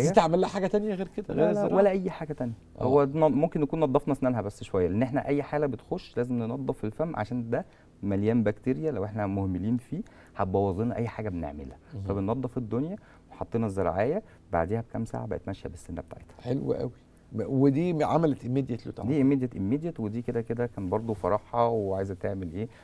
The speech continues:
Speaker 2: بس هي المشكلة يعني الناس تدينا وقت بدري شوية عشان خاطر تبقى الدنيا أسهل.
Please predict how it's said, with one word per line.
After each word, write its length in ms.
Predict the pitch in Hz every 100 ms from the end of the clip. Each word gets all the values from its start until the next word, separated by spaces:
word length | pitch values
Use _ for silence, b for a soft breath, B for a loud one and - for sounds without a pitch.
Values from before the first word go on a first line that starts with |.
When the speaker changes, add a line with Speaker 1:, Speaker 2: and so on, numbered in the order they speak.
| B
Speaker 2:
بس 140 | 92 131
هي 40 |
المشكلة 460 | 143 135 160 180 170 110
يعني 240 | 110 113
الناس 260 | 113 123 -
تدينا 300 | 143 147 151
وقت 240 | 151 -
بدري 260 | 139 147 143
شوية 360 | 147 160 196
عشان 300 | 160 - 151
خاطر 320 | - 151 -
تبقى 220 | 131 110 104
الدنيا 340 | 120 127 82
أسهل. 260 | 92 -